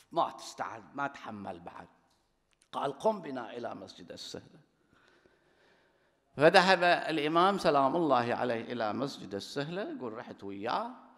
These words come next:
وبعث واحد إلى بيت السلطان، إلى عند القصر، أنه يأخذ الخبر ويأتي بالخبر عند مسجد السهلة." يقول: "جئ-، دخلنا إلى المسجد وصلى،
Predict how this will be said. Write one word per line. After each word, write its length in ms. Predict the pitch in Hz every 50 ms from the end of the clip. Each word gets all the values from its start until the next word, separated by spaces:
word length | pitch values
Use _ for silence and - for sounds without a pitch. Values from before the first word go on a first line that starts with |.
| _ _ _ _ _ _ _
وبعث 600 | - 113 117 117 123 131 127 160 208 196 - -
واحد 540 | 143 156 180 208 220 208 - - 220 226 220 - - - - _ - -
إلى 560 | 180 196 196 202 208 214 220 226 220 - - - - - - - - _ _ _ _ -
بيت 440 | 127 123 131 147 160 165 160 - 180
السلطان، 1080 | 175 175 165 - - 127 - - - 131 120 - - 147 143 135 131 127 123 123 131 - - - - - _ _ _ _ -
إلى 100 | 117 110
عند 280 | 110 - 127 117 113
القصر، 480 | 107 101 - - 156 156 - 190 196 196 190 - - _ _ _ _ _ _ _ _ _ -
أنه 200 | 113 113 113 113
يأخذ 400 | 113 135 - 127 131 - 156 151
الخبر 500 | 147 135 123 - - 127 139 160 165 165
ويأتي 440 | 143 135 147 135 113 120 - - 123
بالخبر 580 | 110 107 104 104 - - 120 123 135 135 - - - - - - -
عند 180 | 120 113 101 104
مسجد 420 | 92 101 104 - - 92 85 82
السهلة." 460 | 87 - - - - - - - - _ _ _ _ _ _ _ _ _ _ _ _ _ _ _ _ _ _ _ _ _ _ _ _ _ _ _ _ _ _ _ _ _ _ _ - _ _ - _ - - - - - _ _ -
يقول: 400 | - 131 139 170 185 285 - - -
"جئ-، 160 | - - -
دخلنا 440 | - 127 127 - 165 151 135 120 90
إلى 180 | 76 110 101
المسجد 480 | 95 101 - - 147 143 - - - -
وصلى، 520 | 123 - - 123 120 113 107 104 104 -